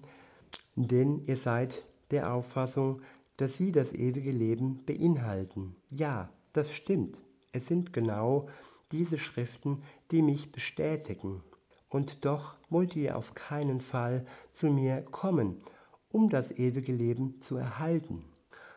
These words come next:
Eine sehr wichtige Aussage hier von Jesus. Es gibt Menschen, die erforschen alles. Die erforschen den Koran, die erforschen, äh, Buddhas Lehren, sie erforschen die Bibel.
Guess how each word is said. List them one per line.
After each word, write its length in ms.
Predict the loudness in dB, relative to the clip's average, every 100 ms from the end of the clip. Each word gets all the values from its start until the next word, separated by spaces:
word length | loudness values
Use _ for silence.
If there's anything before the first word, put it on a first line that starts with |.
| -14
Eine 260 | -2 2 2
sehr 260 | 4 4 4
wichtige 480 | 2 0 0 2
Aussage 560 | 2 2 2 0 0 -2
hier 280 | -2 -2 -2
von 220 | 0 -2
Jesus. 500 | 0 -2 0 -4 -4 -16 -20 -20 -20
Es 100 | -20
gibt 260 | -6 -6 0
Menschen, 580 | 2 2 2 2 0 -2 -14 -4
die 100 | 0
erforschen 840 | 0 0 0 2 2 0 -2 -4 -6 -12
alles. 440 | -6 -2 -2 -4 -6
Die 120 | -2
erforschen 800 | -2 0 2 2 2 -2 -2 -2
den 160 | -6 -6
Koran, 560 | -6 -4 -2 0 -2
die 140 | -2 -4
erforschen, 760 | -4 0 0 0 0 -2 -2 -8 -20 -20 -14 -4
äh, 260 | 0 0
Buddhas 540 | -2 0 4 4 4 0
Lehren, 600 | 2 4 4 2 2 -2
sie 160 | -2 0
erforschen 840 | 0 -4 -4 -2 -2 -2 -2 -4 -6 -18 -2
die 100 | -2
Bibel. 600 | 2 2 2 4 4 2